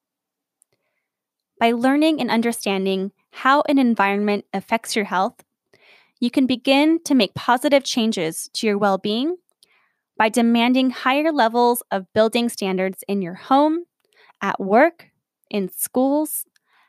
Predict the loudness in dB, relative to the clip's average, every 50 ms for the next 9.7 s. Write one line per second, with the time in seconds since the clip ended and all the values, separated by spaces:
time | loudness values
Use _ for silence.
0 | _ -2 -2 -2 0 0 0 0 0 0 0 -4 0 2 2 4 4 4 2 2
1 | 2 -2 -2 -4 -6 -8 -10 -10 _ _ _ _ _ -8 -6 -2 -2 0 0 0
2 | -2 -2 0 2 2 2 2 0 0 0 -2 -2 -4 -6 -8 -10 -12 _ _ _
3 | _ _ _ -6 -4 -4 -4 -2 0 0 0 0 -2 -2 0 0 2 2 0 -2
4 | -4 -6 -10 -12 _ _ _ _ _ _ -4 -4 -2 0 -2 -2 -2 -8 -14 -14
5 | -4 -2 0 0 0 0 -2 -6 -6 -10 -10 -10 -12 -12 -10 -10 -10 -10 -8 -8
6 | -10 -10 -10 _ _ _ _ _ _ _ _ _ _ _ _ _ _ _ _ _
7 | _ _ _ _ _ _ _ _ _ _ _ _ _ _ _ _ _ _ _ _
8 | 0 2 2 4 4 4 4 4 6 6 6 4 2 0 0 2 2 2 0 0
9 | 0 0 0 0 0 0 0 2 0 0 0 -4 -8 -12